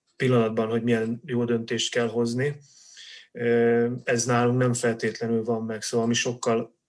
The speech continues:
az első gólt leszámítva, mi sokkal szenvedősebb gólokat, ö, szereztünk. Tehát, ö, ezért is valószínűleg a lengyelek számára a csalódottság, hogy azért láthatólag ők egy jobb képességű játékos állománnyal rendelkeznek, és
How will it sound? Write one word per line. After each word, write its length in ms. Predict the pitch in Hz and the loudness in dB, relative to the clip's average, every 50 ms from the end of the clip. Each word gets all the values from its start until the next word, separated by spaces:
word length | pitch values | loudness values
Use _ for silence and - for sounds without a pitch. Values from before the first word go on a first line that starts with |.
| _ _ - | _ _ -10
az 300 | 127 120 117 117 113 113 | -8 -6 -6 -4 -2 2
első 380 | 120 127 127 123 - 131 117 | 2 2 2 2 0 0 0
gólt 180 | 113 117 113 117 | 2 2 2 2
leszámítva, 600 | 120 117 113 - - 120 117 117 113 - - 117 | 0 -2 -2 -2 -2 -2 -2 -2 -4 -4 -4 -4
mi 60 | 113 | -4
sokkal 340 | 113 - 120 120 - - 113 | -4 -6 -6 -6 -4 -4 -4
szenvedősebb 880 | - - 117 110 110 107 101 101 104 101 - - 110 101 98 98 87 - | -2 -4 -4 -4 -4 -6 -6 -6 -4 -4 -4 -4 -4 -6 -10 -12 -14 -10
gólokat, 520 | - 113 110 107 101 - 113 107 - - - - - - - - _ | -6 -6 -6 -6 -6 -8 -10 -10 -12 -14 -20 -20 -20 -20 -20 -20 _
ö, 180 | - 107 107 104 | -12 -10 -8 -6
szereztünk. 720 | - - - 120 113 120 117 - - - 139 135 139 139 - - - - - - - - _ _ | -4 -2 0 2 2 2 2 0 -2 -4 -4 -4 -4 -6 -8 -12 -16 -20 -20 -20 -20 -20 _ _
Tehát, 460 | - 127 117 117 120 120 117 120 - 131 | -6 -4 -2 0 0 0 -2 -2 -2 0
ö, 320 | 123 123 120 120 120 123 127 120 - - - - - - | 2 2 4 2 2 0 -2 -6 -10 -10 -10 -10 -10 -8
ezért 500 | 151 147 135 123 123 123 120 120 - - | -4 -2 0 2 2 2 2 2 0 -2
is 180 | 123 117 - - | -2 -2 0 0
valószínűleg 680 | 131 123 120 117 117 - - 127 123 120 117 117 117 | 2 2 2 2 0 0 -2 -2 0 0 2 2 2
a 40 | 120 | 2
lengyelek 420 | 117 117 117 117 117 113 117 117 | 2 2 2 0 0 0 0 -2
számára 460 | 117 - - 117 117 113 113 117 117 113 | -4 -4 -4 -4 -2 -2 0 0 0 0
a 60 | 110 | -2
csalódottság, 680 | - - 120 113 113 117 113 - - 123 120 120 120 | -2 0 0 0 0 -2 -4 -4 -4 -2 -2 -4 -4
hogy 280 | - 123 120 113 123 120 - - - - | -4 -4 -4 -4 -4 -8 -14 -20 -14 -8
azért 220 | - 117 117 120 | -2 0 2 4
láthatólag 840 | 123 135 131 123 120 - - 113 - - 117 113 110 113 113 110 113 | 4 4 4 2 0 -2 -4 -6 -4 -2 0 0 2 0 0 0 0
ők 280 | 113 113 113 113 - | -2 -2 -2 -4 -6
egy 300 | 120 113 113 107 107 110 | -6 -4 -4 -4 -4 -2
jobb 200 | 120 131 127 123 | -2 -2 -2 -2
képességű 680 | - - 113 110 113 - 120 113 - - 120 113 113 117 | -4 -4 -4 -2 -2 0 0 0 0 -2 -2 -2 0 0
játékos 600 | 117 117 113 104 - - 117 113 - - - - | 0 0 -2 -4 -6 -6 -8 -6 -6 -6 -6 -4
állománnyal 540 | 120 113 110 113 113 113 110 110 110 110 110 | -4 -4 -4 -4 -4 -4 -4 -4 -4 -4 -4
rendelkeznek, 720 | 117 117 123 127 131 127 127 - 139 131 131 131 123 127 - | -4 -4 -2 -2 -4 -4 -2 -2 -2 -2 -2 -4 -6 -6 -4
és 240 | 123 - - - | -4 -4 -4 -4